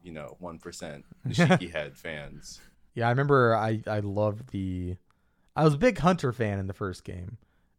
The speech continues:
Speaker 2: and I, part of it was the soundtrack. I feel like that was, like, one of the strongest areas, um, in the game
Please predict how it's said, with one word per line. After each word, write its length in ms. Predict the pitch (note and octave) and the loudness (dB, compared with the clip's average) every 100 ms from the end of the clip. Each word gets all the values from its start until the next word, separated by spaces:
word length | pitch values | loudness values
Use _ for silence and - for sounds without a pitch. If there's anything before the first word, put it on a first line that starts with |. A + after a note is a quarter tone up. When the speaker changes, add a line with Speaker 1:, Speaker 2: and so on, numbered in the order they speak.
| - | -4
Speaker 2:
and 100 | A2 | 0
I, 180 | G#2+ G#2 | 0 2
part 200 | D3 C3+ | 4 4
of 80 | B2 | 4
it 40 | |
was 180 | A2+ G2+ | -2 -6
the 80 | G2 | -8
soundtrack. 520 | A2+ F#2+ F#2 F2+ F#2+ | -6 -6 -6 -8 -6
I 60 | |
feel 120 | F#2+ G2+ | -6 -4
like 80 | F#2+ | -4
that 120 | F#2+ | -6
was, 140 | F#2+ | -6
like, 200 | G2 F#2 _ _ _ _ - | -8 -10 _ _ _ _ -4
one 180 | A#2+ | -2
of 60 | G#2+ | 0
the 80 | G2+ | -2
strongest 580 | - B2+ G#2 G2+ F#2+ - | -4 -2 0 -2 -6 -6
areas, 800 | G#2 F#2+ F#2 F2+ F2+ F#2 - - - | -4 -2 -2 -4 -6 -8 -12 -16 -10
um, 480 | G#2 F#2+ F2+ F#2 F2+ - _ | -6 -4 -4 -6 -10 -14 _
in 100 | B2 | -6
the 60 | A2+ | -6
game 500 | A2+ G#2+ G#2 G2+ | -6 -6 -8 -12